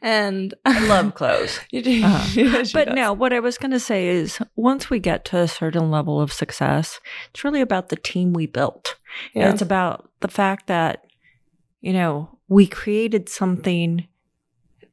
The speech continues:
Speaker 2: that elicited so much passion from you,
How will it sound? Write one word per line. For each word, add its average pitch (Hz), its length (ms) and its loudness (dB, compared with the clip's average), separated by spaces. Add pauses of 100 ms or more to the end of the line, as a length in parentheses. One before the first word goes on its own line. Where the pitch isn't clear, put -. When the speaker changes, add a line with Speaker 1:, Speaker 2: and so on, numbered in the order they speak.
(120)
Speaker 2:
that 170 640 -2 (1300)
elicited 196 800 0 (360)
so 226 200 -4
much 214 260 0
passion 185 460 -2
from 180 220 -4
you, 196 400 -2